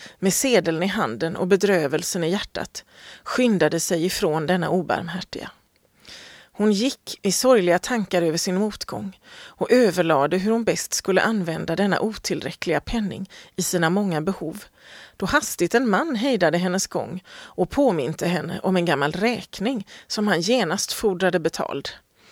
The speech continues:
"Kom här in i min bod", sa han, "och betala mig de lumpna fem riksdaler, varför jag så ofta måste kräva er." Klara följde honom för att undvika de förbigåendes uppmärksamhet och i hopp om att kunna beveka honom till tålamod.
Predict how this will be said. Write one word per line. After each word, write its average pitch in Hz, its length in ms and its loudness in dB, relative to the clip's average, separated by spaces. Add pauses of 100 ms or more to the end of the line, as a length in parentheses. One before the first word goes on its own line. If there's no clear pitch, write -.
(420)
"Kom 381 240 6
här 277 180 6
in 208 160 6
i 180 40 2
min 196 160 2
bod", 175 260 2
sa 123 200 4
han, 170 140 0
"och 202 80 -2
betala 190 420 6
mig 190 160 4
de 170 160 0
lumpna 202 460 2
fem 156 260 0
riksdaler, 127 560 0 (320)
varför 208 400 2
jag 190 260 6
så 220 140 2
ofta 175 280 0
måste 170 260 -4
kräva 214 460 0
er." - 180 -4 (880)
Klara 156 400 6
följde 190 360 0
honom 165 380 -4
för - 160 -2
att 180 140 0
undvika 180 560 0
de 165 140 -2
förbigåendes 175 720 -2
uppmärksamhet - 920 -6 (340)
och 277 240 0
i 269 40 4
hopp - 400 -2
om 220 140 2
att - 120 -2
kunna 196 240 0
beveka 175 540 -2
honom 185 300 -4
till 180 140 -6
tålamod. - 640 -2